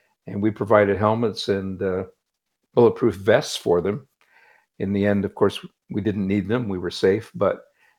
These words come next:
just for extra caution, we,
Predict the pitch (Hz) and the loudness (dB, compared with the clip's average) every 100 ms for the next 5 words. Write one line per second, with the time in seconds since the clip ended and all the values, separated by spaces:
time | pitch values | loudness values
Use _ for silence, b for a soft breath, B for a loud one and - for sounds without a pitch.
0 | _ - 107 - 107 92 92 _ _ _ | _ -2 -2 0 0 0 -2 _ _ _
1 | _ 110 110 - - 82 - _ _ _ | _ -6 -6 -6 -2 -2 -4 _ _ _
2 | _ _ _ _ _ - - 82 - - | _ _ _ _ _ -12 2 4 4 -6
3 | - - 98 | -8 -10 -10